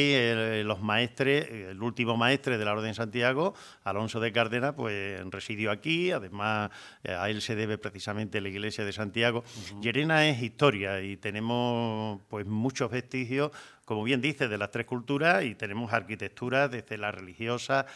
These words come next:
Speaker 1: civil, la militar y también, por supuesto, la popular.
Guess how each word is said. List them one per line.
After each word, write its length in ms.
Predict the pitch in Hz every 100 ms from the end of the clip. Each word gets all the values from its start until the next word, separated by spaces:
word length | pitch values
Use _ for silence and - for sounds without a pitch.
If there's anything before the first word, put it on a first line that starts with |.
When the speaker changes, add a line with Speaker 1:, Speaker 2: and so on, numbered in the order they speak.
| - _
Speaker 1:
civil, 720 | - 104 113 123 135 139 160 -
la 200 | 117 107
militar 680 | 131 135 139 143 143 156 -
y 100 | 120
también, 320 | 110 101 104
por 160 | 104 107
supuesto, 440 | 101 107 107 135
la 180 | 127 107
popular. 580 | 107 95 110 165 98